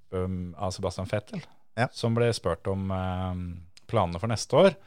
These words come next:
Speaker 1: hvor han er fryktelig sånn unnvikende og litt sånn nølende i svaret på, eh, om han skal kjøre neste år, og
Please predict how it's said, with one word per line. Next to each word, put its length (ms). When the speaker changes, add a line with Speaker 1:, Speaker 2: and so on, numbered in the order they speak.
Speaker 1:
hvor 160
han 140
er 40
fryktelig 1160
sånn 160
unnvikende 800
og 380
litt 120
sånn 220
nølende 560
i 80
svaret 440
på, 120
eh, 840
om 120
han 200
skal 160
kjøre 200
neste 260
år, 220
og 560